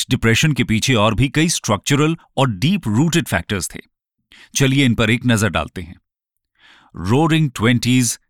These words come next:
nineteen twenty to ट्वेंटी एट। दोस्तों, World War One के दौरान America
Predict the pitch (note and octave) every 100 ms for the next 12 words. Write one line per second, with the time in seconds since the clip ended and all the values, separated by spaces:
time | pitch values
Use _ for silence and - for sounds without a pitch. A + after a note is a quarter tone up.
0 | _ E2+ F#2+ A#2+ B2+ A#2+ G#2 G#2 G2 G#2+
1 | G2+ - A#2 G2+ E2 G2+ D#2+ - - _
2 | _ _ _ _ _ _ _ _ _ -
3 | A#2+ C3 C3+ C#3 - _ _ - A#2 C#3+
4 | C3 B2 G#2+ D3 D3 A#2 G#2+ G#2+ G2+ F2
5 | G2 - A#2